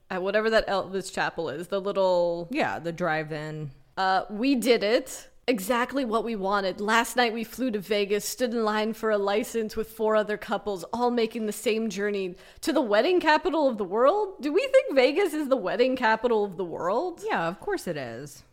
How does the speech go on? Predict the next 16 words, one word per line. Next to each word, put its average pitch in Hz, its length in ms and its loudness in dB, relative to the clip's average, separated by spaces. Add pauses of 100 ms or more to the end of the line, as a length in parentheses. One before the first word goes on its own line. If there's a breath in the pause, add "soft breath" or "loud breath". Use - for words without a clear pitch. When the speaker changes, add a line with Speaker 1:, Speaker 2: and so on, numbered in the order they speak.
(100)
Speaker 1:
I 254 120 6
do 339 360 2
love 220 520 4 (160)
that 208 440 4
even 277 260 -2
though 269 120 4
this 226 240 0
seems 226 460 -4
like 208 240 2
on 208 180 2
a 202 60 2
whim, 208 280 0
she 240 220 -6
did 220 380 -2
bring 202 320 0
Chris 214 280 -2